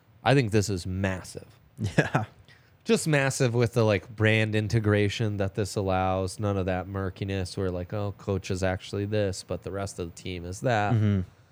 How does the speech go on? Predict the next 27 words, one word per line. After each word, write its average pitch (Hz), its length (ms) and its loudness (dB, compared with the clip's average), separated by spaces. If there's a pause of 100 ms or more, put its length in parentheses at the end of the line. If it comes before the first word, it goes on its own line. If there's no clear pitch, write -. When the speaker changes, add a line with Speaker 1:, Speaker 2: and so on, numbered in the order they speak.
(460)
Speaker 1:
None 110 220 2
of 101 120 2
these 101 260 0
worries 98 460 2
with 95 180 0
what 98 180 0
he'll 92 180 0
wear 87 220 2
on 85 140 -2
the 90 100 -4
sidelines. 107 1080 2
Um, 90 540 0 (500)
and 107 100 4
I 104 60 6
think 107 280 0
what 104 180 6
it 98 140 -2
does 98 600 2
for 92 360 2
C - 240 -4
U 90 340 2
to - 140 -2
be 90 160 0
a 82 100 0
full-blown 90 880 0
Nike 98 360 0
school 117 520 0